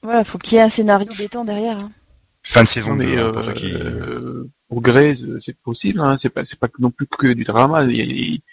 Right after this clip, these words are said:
Speaker 3: des fois, il
Speaker 2: Mais
Speaker 3: part
Speaker 2: c'est
Speaker 3: vraiment dans, dans des délires, hein.
Speaker 1: Ouais.
Speaker 2: C'est ce que j'ai dit, voilà, Grey's, c'est quand même décalé, euh... Enfin, le, l'univers médical, c'est pas que tu t'en fous, mais, euh,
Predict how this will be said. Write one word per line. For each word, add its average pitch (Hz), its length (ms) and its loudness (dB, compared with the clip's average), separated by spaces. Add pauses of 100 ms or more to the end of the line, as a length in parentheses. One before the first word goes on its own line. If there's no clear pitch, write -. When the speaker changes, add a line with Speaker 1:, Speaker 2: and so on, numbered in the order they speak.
(180)
Speaker 3:
des 113 120 -4
fois, 147 160 2
il 139 100 2
Speaker 2:
Mais - 60 -6
Speaker 3:
part 123 100 -6
Speaker 2:
c'est 113 160 -6
Speaker 3:
vraiment 123 200 -2
dans, 123 240 -6
dans 120 140 -4
des 120 80 -4
délires, 139 340 -4
hein. 131 100 -8 (500)
Speaker 1:
Ouais. 220 220 -8
Speaker 2:
C'est - 160 -6
ce - 80 -6
que 123 100 0
j'ai 135 140 -2
dit, 165 200 -4
voilà, 127 260 2
Grey's, 131 340 0
c'est - 80 -10
quand 113 160 -2
même 110 140 0
décalé, 127 580 -2
euh... 92 280 0 (500)
Enfin, 98 140 0
le, 90 300 0
l'univers 98 440 2
médical, 104 520 0
c'est - 160 -10
pas - 140 -2
que - 60 -12
tu 95 140 -8
t'en 110 140 2
fous, 139 340 -4
mais, 98 280 2
euh, 85 420 0